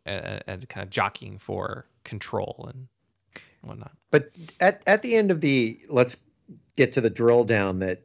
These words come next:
Speaker 2: uh, Major Partagaz gave to the lieutenant supervisor,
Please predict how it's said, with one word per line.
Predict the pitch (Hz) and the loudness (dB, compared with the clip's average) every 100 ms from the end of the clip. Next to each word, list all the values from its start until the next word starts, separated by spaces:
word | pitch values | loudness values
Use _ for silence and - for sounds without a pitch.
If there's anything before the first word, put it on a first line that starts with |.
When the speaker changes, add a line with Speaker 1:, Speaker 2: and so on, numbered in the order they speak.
| - | -6
Speaker 2:
uh, | 98 90 87 | -2 -2 -2
Major | 95 104 107 | 0 0 2
Partagaz | 104 98 98 90 - | 4 6 6 4 4
gave | 90 87 82 - | 4 4 0 -2
to | 104 90 87 | 2 2 2
the | 90 90 87 | 2 2 2
lieutenant | 104 87 101 98 | -2 2 2 2
supervisor, | 117 101 92 87 90 82 | 0 0 2 2 0 -6